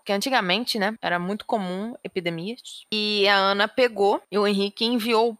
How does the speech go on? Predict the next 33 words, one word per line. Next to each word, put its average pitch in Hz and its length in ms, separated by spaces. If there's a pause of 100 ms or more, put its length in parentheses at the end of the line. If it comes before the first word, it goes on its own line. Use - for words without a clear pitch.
próprio 285 600
médico 240 400
pessoal 226 380
dele 220 300
pra - 180
cuidar 247 280
da 240 100
Ana. 185 320 (180)
Ela 277 140
fica - 160
bem 233 220
e - 20
tudo 208 180
mais, 190 600 (180)
mas - 140
foi 208 640 (100)
uma 196 220
demonstração 220 920
de 220 140
carinho, 202 500
de 190 100
dedicação 214 800
a 190 80
ela 196 500 (120)
absurda. 160 520 (880)
E 226 60
aí, 240 340 (200)
entrando 240 460
mais 254 180
uma 254 200
vez, 165 560
por 254 120
favor, 208 480